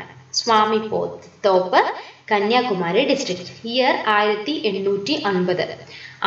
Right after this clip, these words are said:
ആയിരത്തി എണ്ണൂറ്റി ഒൻപതിലാണ് അദ്ദേഹം, ആരാണ് വൈകുണ്ഠ സ്വാമികൾ ജനിച്ചത്? അദ്ദേഹത്തിൻ്റെ ബർത്ത് പ്ലേസ് എവിടെയാണ്? കന്യാകുമാരി ജില്ലയില്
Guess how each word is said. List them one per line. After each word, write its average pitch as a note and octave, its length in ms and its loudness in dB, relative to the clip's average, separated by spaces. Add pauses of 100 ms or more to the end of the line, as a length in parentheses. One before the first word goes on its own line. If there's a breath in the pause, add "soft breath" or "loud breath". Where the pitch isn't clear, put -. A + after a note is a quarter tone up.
ആയിരത്തി A3 420 2 (140)
എണ്ണൂറ്റി G3 440 0 (140)
ഒൻപതിലാണ് F3+ 680 0 (300)
അദ്ദേഹം, F3+ 340 0 (100)
ആരാണ് G3+ 400 4
വൈകുണ്ഠ F#3+ 480 0
സ്വാമികൾ F3+ 440 -2 (120)
ജനിച്ചത്? F#3+ 480 0 (580 loud breath)
അദ്ദേഹത്തിൻ്റെ G#3 640 2
ബർത്ത് G3 280 -2
പ്ലേസ് A3+ 280 2
എവിടെയാണ്? A3 400 4 (380)
കന്യാകുമാരി F#3+ 840 2 (100)
ജില്ലയില് F3+ 540 0